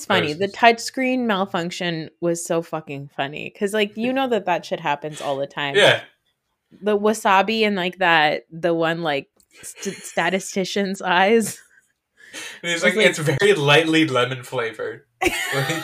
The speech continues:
Speaker 1: throws the
Speaker 2: <laughs>
Speaker 1: LaCroix in his eyes.
Speaker 2: He's like, "It's a hint of lemon. It's not even so
Speaker 1: <laughs>
Speaker 2: lemony." Um,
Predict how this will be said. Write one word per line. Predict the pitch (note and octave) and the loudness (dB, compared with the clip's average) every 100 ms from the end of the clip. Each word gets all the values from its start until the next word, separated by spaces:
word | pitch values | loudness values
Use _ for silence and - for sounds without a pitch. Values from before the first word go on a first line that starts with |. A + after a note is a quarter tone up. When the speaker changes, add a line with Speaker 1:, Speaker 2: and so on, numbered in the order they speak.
| C#3 | 4
Speaker 1:
throws | F#3+ F3+ F#3 | 4 4 0
the | D#3+ - - _ - | -2 -2 -6 _ -20
Speaker 2:
<laughs> | _ - | _ -6
Speaker 1:
LaCroix | C4+ D4 - C#4+ C#4 A#3+ - D3+ - E3 | 2 6 8 8 6 4 0 -6 2 4
in | E3+ | 4
his | E3 | 2
eyes. | F3 F#3 G3 G3 _ - - _ | 2 2 0 -8 _ -18 -18 _
Speaker 2:
He's | F4 C4 | 4 6
like, | C#4 | 2
"It's | D#4+ F4+ | 4 4
a | |
hint | C#4 C#4 D#4+ | 4 4 4
of | E4 | 2
lemon. | A#3 G3 D4 G3 | 4 2 2 0
It's | E3+ G#3+ | -2 -4
not | G3 | -4
even | B3 A#3+ A3 E3 | 0 0 0 0
so | G3+ | 0
Speaker 1:
<laughs> | |
Speaker 2:
lemony." | F3+ G3 F#3+ D3 - _ - C4 - - | -2 -2 -4 -8 -12 _ -12 -12 -14 0
Um, | F#3 F3 D#3 | 2 2 0